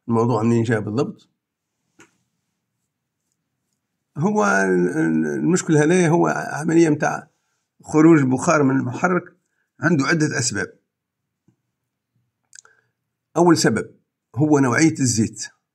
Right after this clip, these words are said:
إذا كان نوعية الزيت رديئة يعمل المشكلة هذه. ثاني سبب هي السرعة المفرطة مع زيت رديء، يعمل قماش نقولوا احنا في ال-،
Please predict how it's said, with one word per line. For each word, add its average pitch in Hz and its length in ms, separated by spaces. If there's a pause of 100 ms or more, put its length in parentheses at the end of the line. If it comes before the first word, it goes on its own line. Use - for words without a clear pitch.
(600)
إذا - 80
كان - 160
نوعية 113 220
الزيت 120 360
رديئة 160 520 (600)
يعمل 127 280
المشكلة 113 400
هذه. 95 220 (1500)
ثاني 180 220
سبب 131 460
هي 160 200
السرعة 143 340
المفرطة 180 420
مع 165 180
زيت 185 220
رديء، 160 380 (1800)
يعمل 160 320
قماش 151 360
نقولوا 131 240
احنا 123 160
في 113 80
ال-، 107 540